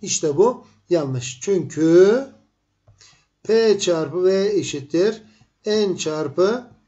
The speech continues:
R çarpı T bir. P çarpı V eşittir N çarpı R çarpı T iki. Bunlar sabit. Sıcaklığı büyük olan kim? T iki olduğundan dolayı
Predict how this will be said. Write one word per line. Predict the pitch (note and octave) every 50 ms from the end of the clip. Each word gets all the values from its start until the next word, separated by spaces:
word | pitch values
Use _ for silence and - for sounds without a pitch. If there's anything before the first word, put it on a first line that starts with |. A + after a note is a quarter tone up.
| _ _ _ _ _ -
R | F3+ G3 A3+ A3 F3+ C#3
çarpı | - E3 D#3+ D#3 D3 B2+ - E3+ F3+ G#3 A#3+ A#3 - - - -
T | - F3 E3+ D3 B2 -
bir. | A#2 C#3 E3+ G#3+ G#3+ - - - _ _ _ _ _ _ _ _ _ _ _ _ _
P | - G3 G#3+ A3+ A3 G3 G3
çarpı | - F3+ E3+ E3+ D#3 C3 D3+
V | F3 F#3+ F#3 F#3+ G3+
eşittir | F#3 - - C3+ B2+ - - F3 G3 A3+ A3 - - _ _ _ _ _ _ _ _ -
N | G3 G3+ G#3+ G#3 F#3 E3+
çarpı | - - D#3 C#3+ C#3 C3 B2 G3 G3
R | G#3+ G#3 F#3+ D#3
çarpı | - - D3 C#3+ C#3 B2+ - G3+ A3+ A#3+ A#3 A#3 - -
T | - E3+ C#3+
iki. | B2 B2 - B2 A2 - - _ _ _ _ _ -
Bunlar | A3+ A3 G3+ F3+ E3+ F3+ G#3+ G#3+ - - - _ _ _ _ _ _ _ _ _
sabit. | - - - - G#3 E3 B2+ C3 C3+ A3+ - - - _ _ _ _ - - _ - - -
Sıcaklığı | - - G#3 G3 G#3+ A3 A3 G#3+ A3 A3+ A3+ A3 G3+ E3+
büyük | G3 G#3 G#3 G3+ G#3+
olan | G3+ F3+ E3+ E3 D#3 -
kim? | - A3+ C4+ C#4+ - - - _ _ _ _
T | - - G3 G3+ G3+
iki | G3 G3 A3
olduğundan | G3+ F#3+ F3 F3+ F3+ F3+ F3+ E3+
dolayı | E3 D#3 D3+ D3 D#3 F#3 A3 C4 C4